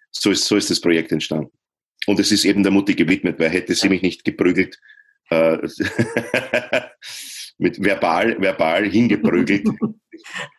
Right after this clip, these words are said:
Speaker 2: Und Ziel ist, äh, des Buches und, und der Sprechplatte, ähm, so ein bisschen das Nestroy-Universum, ähm, begreiflich zu machen und, und
Speaker 1: Ja,
Speaker 2: den
Speaker 1: also
Speaker 2: Leuten
Speaker 1: ich hab mir dann gedacht,
Speaker 2: loszubringen.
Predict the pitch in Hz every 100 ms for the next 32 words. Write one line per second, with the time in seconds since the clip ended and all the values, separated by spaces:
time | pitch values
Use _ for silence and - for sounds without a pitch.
0 | _ _ _ _ _ _ _ _ - 165
1 | - 156 160 180 220 226 220 196 208 202
2 | - 180 165 165 160 - 180 180 190 180
3 | - 156 147 147 170 139 - 147 - 135
4 | - - 143 139 - 170 170 - - -
5 | 127 131 147 143 175 143 165 170 160 170
6 | 131 131 - - 156 160 170 - - _
7 | 185 160 156 127 120 123 151 165 156 156
8 | 156 156 - 139 143 139 139 139 139 139
9 | 165 - 110 131 196 170 - 160 123 123
10 | - 156 151 143 - 147 143 139 123 139
11 | - 113 135 139 131 127 127 123 123 110
12 | 117 - 135 131